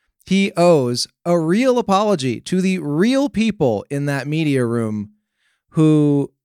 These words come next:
by the way, have to be vaccinated and masked as part of their, in order to, like, be able to be allowed in the room.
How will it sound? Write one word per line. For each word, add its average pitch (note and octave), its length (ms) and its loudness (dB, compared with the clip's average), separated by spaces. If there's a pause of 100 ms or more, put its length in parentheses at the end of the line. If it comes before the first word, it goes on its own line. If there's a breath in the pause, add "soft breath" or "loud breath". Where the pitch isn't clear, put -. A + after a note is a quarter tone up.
(100)
by D3 140 0
the D3+ 80 2
way, C#3+ 160 0
have C#3 280 -8
to D3+ 60 -10
be C#3 120 -6
vaccinated B2 600 -6
and A2+ 180 -8
masked A2 440 -10
as A2 240 -10 (240)
part B2 220 -4
of G#2+ 220 -12 (360)
their, A#2 460 -6 (200)
in B2 100 -8
order B2 200 -4
to, A#2+ 120 -4
like, G#2 180 -8 (640)
be C#3+ 140 -2
able B2+ 140 -4
to A#2 60 -10
be B2 100 -6
allowed B2 360 -4
in A#2+ 100 -4
the G#2+ 80 -4
room. G#2+ 420 -4